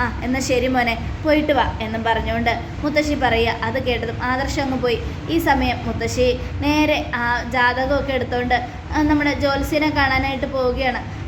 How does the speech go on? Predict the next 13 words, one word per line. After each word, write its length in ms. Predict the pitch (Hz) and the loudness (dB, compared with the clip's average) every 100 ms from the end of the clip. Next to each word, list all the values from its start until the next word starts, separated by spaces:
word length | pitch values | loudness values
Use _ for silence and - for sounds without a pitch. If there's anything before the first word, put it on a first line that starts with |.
| 302 | 0
അവിടെ 220 | 320 339 | 2 2
ചെന്നതും 520 | 330 262 247 247 247 | 0 0 0 -2 -2
ജ്യോത്സ്യനോട് 920 | 240 240 - 247 247 247 262 - - - - | -2 -2 -2 -2 0 0 0 -2 -4 -6 -2
പ്രശ്നം 340 | 294 - 320 | 0 0 0
വെക്കാൻ 300 | 294 277 269 | 0 0 2
പറയുക. 320 | 247 240 220 | 2 0 -2
പ്രശ്നം 340 | 226 226 240 226 | -2 -4 -4 -4
വെച്ച് 200 | 233 262 | -2 -2
നോക്കുമ്പോൾ 480 | 262 247 254 247 233 - - - | 0 0 0 0 0 -2 -6 -2
ജ്യോത്സ്യൻ്റെ 540 | 311 320 311 330 302 | 2 2 0 0 2
മുഖം 320 | 285 254 240 | 2 2 2
അങ്ങ് 180 | 269 262 | 0 0
മാറി. 380 | 254 240 233 240 | 0 2 2 0